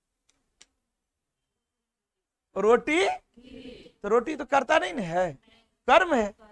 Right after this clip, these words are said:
लेकिन उस कर्म का कोई वैल्यू नहीं है जिसका कर्ता नहीं। समझ गई बात को? तो रोटी गिर रही,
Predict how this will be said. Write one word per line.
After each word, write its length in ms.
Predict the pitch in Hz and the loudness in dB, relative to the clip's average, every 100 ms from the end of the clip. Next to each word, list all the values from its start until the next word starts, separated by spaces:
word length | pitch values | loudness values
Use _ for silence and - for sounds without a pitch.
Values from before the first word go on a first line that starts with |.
| _ _ _ - | _ _ _ -6
लेकिन 260 | 226 - | -6 -6
उस 360 | - 311 359 - _ _ | -12 -6 -4 -6 _ _
कर्म 360 | 269 302 339 330 | 4 4 4 -2
का 180 | 311 330 | 0 0
कोई 440 | - - 320 415 | -2 0 2 4
वैल्यू 340 | 277 277 294 285 | 8 8 6 2
नहीं 140 | 269 | 0
है 80 | 311 | 0
जिसका 220 | 277 285 - - | -2 -4 -4 -2
कर्ता 320 | 277 - 202 | -2 0 -6
नहीं। 200 | 156 277 _ 226 _ _ _ _ _ _ _ _ _ _ _ _ _ _ _ _ _ _ _ _ _ _ _ _ _ _ _ _ _ _ | -6 -20 _ _ _ _ _ _ _ _ _ _ _ _ _ _ _ _ _ _ _ _ _ _ _ _ _ _ _ _ _ _ _ _
समझ 80 | 165 | -14
गई 120 | 180 | -10
बात 200 | 165 156 | -10 -10
को? 260 | - 247 269 185 _ _ _ - | -6 -2 -2 -2 _ _ _ -10
तो 80 | 202 | -2
रोटी 440 | 233 240 330 381 - - 180 | 0 0 -2 -2 -4 -12 -6
गिर 180 | 285 370 | -4 0
रही, 360 | 349 269 196 | 0 0 -4